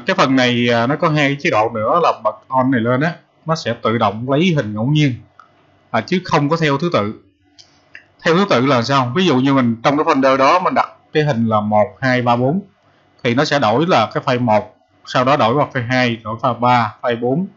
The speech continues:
Còn khi mà các bạn bật on lên như thế này, này nó sẽ tự động lấy ngẫu nhiên, có thể là một,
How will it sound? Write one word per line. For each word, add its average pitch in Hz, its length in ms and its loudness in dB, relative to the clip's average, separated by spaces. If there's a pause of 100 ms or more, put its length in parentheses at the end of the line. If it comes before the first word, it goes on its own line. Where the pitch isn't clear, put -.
(920)
Còn 135 160 0
khi 165 160 0
mà 147 100 2
các 180 180 0
bạn 123 240 0
bật 123 160 0
on 143 220 2
lên 135 100 0
như 135 100 -2
thế 160 60 0
này, 113 200 0
này 113 240 -4
nó 143 120 0
sẽ 147 220 -6
tự 117 120 -2
động 110 280 0
lấy 151 80 0
ngẫu 123 140 -2
nhiên, 143 240 0 (160)
có 143 180 0
thể 123 60 4
là 139 100 2
một, 107 340 2